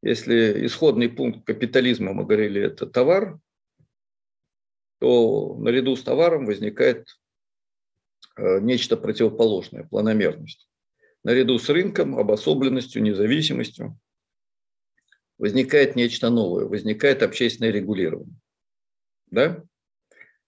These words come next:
А, возникает социализация рынка, его ограничение,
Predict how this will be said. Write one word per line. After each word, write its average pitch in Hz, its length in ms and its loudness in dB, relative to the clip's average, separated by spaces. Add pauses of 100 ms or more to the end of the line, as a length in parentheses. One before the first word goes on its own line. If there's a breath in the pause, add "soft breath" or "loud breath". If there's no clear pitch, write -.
(260)
А, - 100 -6
возникает 117 1120 2
социализация 123 880 0
рынка, 92 320 -6
его 101 180 0
ограничение, 127 960 -2